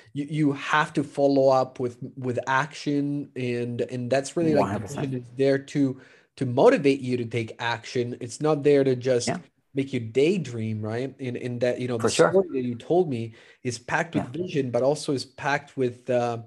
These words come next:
Speaker 1: with action
Speaker 2: With action.
Speaker 1: and, uh,
Speaker 2: Yeah.
Speaker 1: with faith of, you know, showing up that things are gonna happen, which is, I think,
Speaker 2: Yeah.
Speaker 1: really, like, the big, uh, missing piece with a lot of people that are only thinking about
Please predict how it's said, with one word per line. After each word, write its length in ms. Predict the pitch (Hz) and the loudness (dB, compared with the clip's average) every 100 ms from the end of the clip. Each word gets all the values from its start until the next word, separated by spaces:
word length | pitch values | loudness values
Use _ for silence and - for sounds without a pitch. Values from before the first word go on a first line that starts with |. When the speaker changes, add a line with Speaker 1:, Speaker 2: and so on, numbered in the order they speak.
| _ _ _ _ - | _ _ _ _ -4
Speaker 1:
with 140 | 135 - | -4 0
action 400 | 156 214 196 - | 0 0 2 2
Speaker 2:
With 80 | 170 | 2
action. 200 | - 175 | -2 -12
Speaker 1:
and, 100 | 175 180 | -4 2
uh, 280 | 175 175 175 | 6 6 4
Speaker 2:
Yeah. 80 | 151 185 _ _ _ - | 0 -6 _ _ _ 0
Speaker 1:
with 160 | 185 | 0
faith 500 | - 156 247 214 - - | 4 6 6 4 -4 0
of, 260 | 151 151 - | 2 2 0
you 80 | 165 | 0
know, 140 | 170 | 0
showing 440 | 131 - 190 196 160 | 0 2 4 6 2
up 340 | 208 220 - | 0 -2 -6
that 300 | 151 139 110 | -4 -4 -4
things 300 | - 160 170 | 0 0 0
are 20 | 160 | -2
gonna 160 | 156 | -2
happen, 540 | 139 151 180 135 107 104 | -2 -4 -4 -8 -10 -10
which 240 | 127 127 139 | -10 -6 -6
is, 160 | 131 | -6
I 140 | - 131 | -6 -6
think, 300 | 131 151 147 | -4 -2 -2
Speaker 2:
Yeah. 100 | 165 147 | -2 -4
Speaker 1:
really, 140 | 151 143 | -2 0
like, 240 | 131 127 | 0 -2
the 100 | 123 | -8
big, 680 | 117 117 139 143 131 117 110 _ _ _ - | -8 0 2 4 0 -4 -16 _ _ _ -10
uh, 160 | 131 120 | -4 -2
missing 500 | 131 226 240 269 220 | 4 6 6 4 2
piece 420 | 226 214 160 - | 0 0 0 0
with 280 | 156 151 - _ _ _ - | 0 0 -4 _ _ _ 0
a 60 | |
lot 160 | 160 165 | 2 2
of 140 | 160 | 0
people 260 | 165 165 160 | -4 -2 0
that 300 | 147 139 _ _ - | 0 -4 _ _ -2
are 260 | 147 139 - | 2 2 4
only 600 | 156 180 185 180 170 160 | 6 6 6 2 2 0
thinking 440 | 143 - 147 147 135 | -2 -6 -6 -4 -2
about 480 | 127 127 123 120 | 2 2 2 0